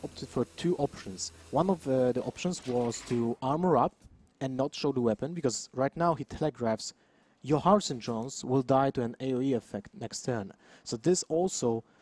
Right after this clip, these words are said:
um, changes the course of action for Ties. He will be, uh, he, he basically knows that there's a patron with Whirlwind on next turn, and he has to prepare, uh, uh, for that situation. So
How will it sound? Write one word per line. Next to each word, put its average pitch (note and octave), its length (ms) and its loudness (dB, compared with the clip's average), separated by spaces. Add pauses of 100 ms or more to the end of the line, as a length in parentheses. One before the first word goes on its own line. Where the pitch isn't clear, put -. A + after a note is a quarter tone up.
(260)
um, G#2 500 0 (520)
changes C#3+ 500 -2 (380)
the - 100 -16
course C3+ 400 -4
of - 160 -14
action G#2+ 320 -14
for A#2+ 160 -10
Ties. - 540 -4 (180)
He - 160 -8
will B2 100 -2
be, A2+ 360 -2
uh, A2 160 -6 (260)
he, - 180 -8
he - 180 -8
basically C#3+ 400 0 (140)
knows C3 380 -2
that A2 180 -4
there's C#3 380 2
a B2 80 -6
patron A#2 580 -4 (180)
with B2+ 160 0
Whirlwind A#2+ 420 0 (680)
on B2 140 -8
next A2+ 260 -4
turn, A2+ 300 -2 (220)
and B2+ 120 -6
he C#3 60 -4
has E3 160 2
to - 80 -6
prepare, C#3+ 600 -2 (880)
uh, C#3+ 40 -4
uh, C3+ 400 0
for D3 160 -4
that C3+ 140 -2
situation. B2+ 600 -2
So A#2+ 320 -4